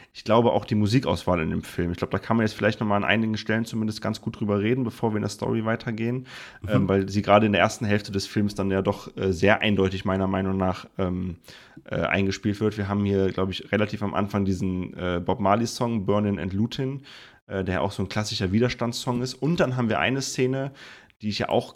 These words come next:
Speaker 1: großartig fand, das gehört eigentlich auch fast zu meinen Lieblingsszenen, ähm, die Szene, in der der D J am, äh,
Speaker 2: Oh, ja.
Speaker 1: Fenster einen, äh, Song von, ähm,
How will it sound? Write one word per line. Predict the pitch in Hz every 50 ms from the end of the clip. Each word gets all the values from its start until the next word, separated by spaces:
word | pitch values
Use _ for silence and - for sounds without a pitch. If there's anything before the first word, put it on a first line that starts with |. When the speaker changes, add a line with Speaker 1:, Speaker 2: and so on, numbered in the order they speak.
| _ _
Speaker 1:
großartig | - - - 123 131 147 - - - 90 95 110 - - 117 -
fand, | - - 120 120 123 120
das | 117
gehört | - 110 -
eigentlich | - 104 104 -
auch | - -
fast | - - 120 - -
zu | - 117
meinen | 104 101 107
Lieblingsszenen, | 110 113 110 - 123 110 107 - - - 107 107 107 113 110 - - -
ähm, | - 98 98 98 95 98 98 98 92 98 - - - - - - - - - -
die | 101
Szene, | - - - 120 110 110 95
in | 98 104 90
der | 82 104 104 104 104 104 95
der | - 104 98 95 95 95 92
D | 90 101 127
J | 123 120 110 98 92 92 90 98 127 - -
am, | - 87 90 92 87 - -
äh, | - 87 87 87 82
Speaker 2:
Oh, |
ja. |
Speaker 1:
Fenster | 80 85 85 80 92 110 113 120 - - 117 107 104 104 107 - -
einen, | - - 92 95 95 92 92 95 90 - -
äh, | - 92 90 90 90 87 87 87
Song | - - - - 104 98 101 101
von, | - - - - - 95 90 90 92 90 90 90 90 87 - -
ähm, | 92 90 87 87 85 85 87 87 87 87 85 80 82 87 90 - -